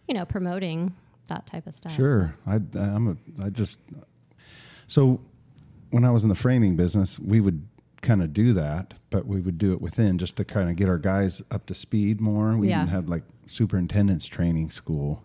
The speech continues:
Speaker 2: that we would do, you know, a few days a week.
Speaker 1: Right.
Speaker 2: But yeah, nobody wants to learn how to anymore.
Speaker 1: I know.
Speaker 2: "I know how to do it." It's like,
Speaker 1: <laughs>
Speaker 2: "Ugh, no, you don't." Like, I look at these guys come out on the jobs, and I know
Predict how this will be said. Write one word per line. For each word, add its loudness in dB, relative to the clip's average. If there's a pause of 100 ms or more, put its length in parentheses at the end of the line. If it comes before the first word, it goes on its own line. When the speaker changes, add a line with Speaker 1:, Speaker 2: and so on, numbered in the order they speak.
Speaker 2:
that -6
we 0
would -4 (360)
do, 0 (420)
you -4
know, -6
a -8
few -4
days 0
a -4
week. -4
Speaker 1:
Right. -8 (1400)
Speaker 2:
But 0
yeah, 6
nobody 4
wants 0
to 2
learn 6
how 0
to 2
anymore. -2
Speaker 1:
I -6
know. -8 (100)
Speaker 2:
"I 0
know 0
how -2
to -6
do -2
it." -2
It's -4
like, 2
Speaker 1:
<laughs> -8
Speaker 2:
"Ugh, 2 (100)
no, -2
you 2
don't." -2 (320)
Like, -4
I 2
look 6
at 0
these 0
guys -4
come -2
out 2
on 2
the -2
jobs, -2 (260)
and -4
I 0
know 0